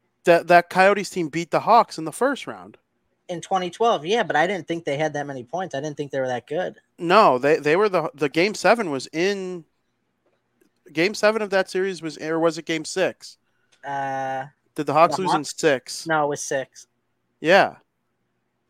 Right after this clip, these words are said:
Speaker 1: The Coyotes were, Coyotes were damn good that year. They were better than the Hawks in the standings, I think.
Speaker 2: Yeah, they were.
Speaker 1: Yeah.
Speaker 2: But I didn't realize they had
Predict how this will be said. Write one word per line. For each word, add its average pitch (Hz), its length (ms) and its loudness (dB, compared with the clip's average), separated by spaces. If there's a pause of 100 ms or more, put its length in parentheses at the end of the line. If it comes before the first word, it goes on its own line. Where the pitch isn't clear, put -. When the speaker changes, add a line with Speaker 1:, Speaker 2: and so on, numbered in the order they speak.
(560)
Speaker 1:
The 131 60 -16
Coyotes 175 500 2
were, 139 460 -2 (760)
Coyotes 180 320 -2
were 120 80 -10
damn 160 340 -2
good 120 220 -6
that 113 180 -6
year. 110 220 -18 (140)
They 139 100 -2
were 143 100 2
better 151 220 2
than 156 120 -4
the 131 80 -4
Hawks 170 320 0
in 208 80 -12
the 151 80 -8
standings, 123 460 -8
I 110 100 -8
think. 104 320 -18 (500)
Speaker 2:
Yeah, 226 140 0
they 156 140 0
were. 170 320 -4 (640)
Speaker 1:
Yeah. 156 380 0 (200)
Speaker 2:
But 175 100 0
I 185 60 6
didn't 185 220 0
realize 156 360 0
they 143 60 -6
had 123 180 -6